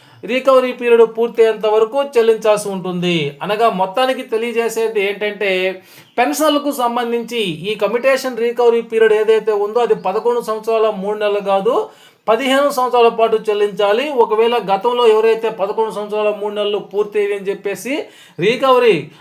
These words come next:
ఆపివేయడం జరిగిందో అటువంటి వారు కూడా ఈ ఆరు నెలలకు సంబంధించి అరియర్లను అయితే చెల్లించాల్సి ఉంటుంది. ఇక గౌరవ హైకోర్టు తీర్పు అనుసరించి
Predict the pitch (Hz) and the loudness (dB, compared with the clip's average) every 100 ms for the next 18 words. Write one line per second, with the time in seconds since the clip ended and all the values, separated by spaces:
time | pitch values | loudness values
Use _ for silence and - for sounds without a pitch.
0 | - 175 220 233 226 214 190 170 214 226 | 0 0 2 4 4 4 0 0 2 2
1 | 214 208 254 294 - 185 247 254 240 240 | 4 4 4 4 4 2 2 -2 0 2
2 | 220 214 202 208 202 202 233 226 202 165 | 4 4 2 2 2 2 2 2 2 2
3 | 202 226 220 214 196 196 190 190 196 196 | 2 0 0 0 -2 -4 -6 -4 -6 -8
4 | 185 220 214 170 214 226 208 196 190 220 | -4 -2 -2 -2 2 2 2 0 -2 0
5 | 277 311 - - - - 240 240 233 220 | 0 0 -6 -20 -12 0 0 0 0 0
6 | 196 190 185 180 170 202 196 160 131 117 | 0 -6 -6 -4 -2 0 0 0 -4 -10
7 | - _ _ _ _ _ 220 233 233 170 | -18 _ _ _ _ _ -4 2 2 4
8 | 220 294 294 233 233 262 277 277 262 202 | 4 6 4 4 0 2 4 4 0 -6
9 | 262 262 226 226 233 226 220 220 220 | -6 -2 -4 -4 -6 -6 -6 -6 -6